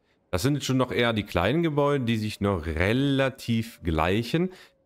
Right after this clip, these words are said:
Krasser oder interessanter wird das Ganze bei den mittelgroßen und den großen Gebäuden.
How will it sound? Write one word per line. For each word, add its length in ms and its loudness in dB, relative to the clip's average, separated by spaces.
Krasser 380 2
oder 220 2
interessanter 460 0
wird 100 0
das 140 -4
Ganze 320 0
bei 80 2
den 120 2
mittelgroßen 640 0
und 160 -2
den 100 0
großen 500 0
Gebäuden. 500 -6